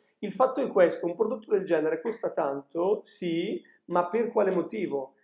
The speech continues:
Perché c'è uno studio dietro infinito, perché i materiali sono i migliori che esistano sul mercato, perché non hai, non hai problemi di schiena. Ci sono tanti particolari che guardandola non ti rendi conto, usandola, come hai detto prima,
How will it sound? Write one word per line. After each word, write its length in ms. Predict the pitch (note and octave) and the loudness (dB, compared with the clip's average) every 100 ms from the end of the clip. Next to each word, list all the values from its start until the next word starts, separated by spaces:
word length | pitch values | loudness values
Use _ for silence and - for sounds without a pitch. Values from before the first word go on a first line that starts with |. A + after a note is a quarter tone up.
| _ | _
Perché 320 | - C#3 - F3+ | 0 0 2 0
c'è 120 | F3+ | 0
uno 140 | F3+ E3 | 0 0
studio 340 | - G#3 - | -2 -6 0
dietro 240 | F#3+ F#3 F3 | 0 0 -2
infinito, 720 | E3 F3 E3 F3 G3 G3+ G3 | -2 -2 0 0 0 0 -2
perché 220 | E3+ - | -6 -4
i 40 | E3 | -2
materiali 480 | E3 D#3+ D#3+ F3 F#3 | -2 -2 0 0 -2
sono 180 | F3+ | -6
i 40 | F3 | -4
migliori 420 | E3 D#3+ E3+ D#3+ | -4 0 -2 -2
che 100 | D#3+ | -10
esistano 420 | D3 E3 - E3 | -10 -10 -8 -8
sul 180 | D#3 E3+ | -6 -4
mercato, 760 | D3+ D3 - D3+ D#3 F3 F3 F3 - _ | -4 -4 -2 -2 0 0 0 -2 -14 _
perché 300 | F3+ E3+ F3+ | 0 2 4
non 140 | F3 | 4
hai, 240 | E3+ F3+ F3+ | 4 4 2
non 160 | F3 F3 | 0 2
hai 120 | F#3 | 2
problemi 380 | F3+ E3+ F3 F3+ | 0 0 0 0
di 100 | E3 | -6
schiena. 580 | - - D#3+ D#3 D#3+ D#3 - - | -14 -6 -2 0 0 -2 -6 -18
Ci 120 | - - | -20 2
sono 220 | A3 - | 4 6
tanti 320 | G#3+ A3+ - | 4 2 0
particolari 720 | - - - - G#3+ F#3 - | 0 0 -4 0 4 4 2
che 120 | F#3 | -4
guardandola 680 | F3 F3 F3+ F3+ A3 D4 B3+ | 2 2 2 0 0 0 0
non 160 | F3+ E3+ | 0 -2
ti 80 | E3 | -4
rendi 240 | E3 E3 | -4 -4
conto, 500 | - G3 D3+ D3+ D#3 F#3 | -2 -2 -2 -4 -8 -8
usandola, 720 | F3 E3 D3+ E3 F3+ G3 G3 | -6 -2 -2 -2 0 0 -2
come 140 | E3+ | -4
hai 60 | D#3 | -4
detto 260 | D#3 - | -4 -6
prima, 460 | - D#3 D3 D#3+ | -8 -6 -2 0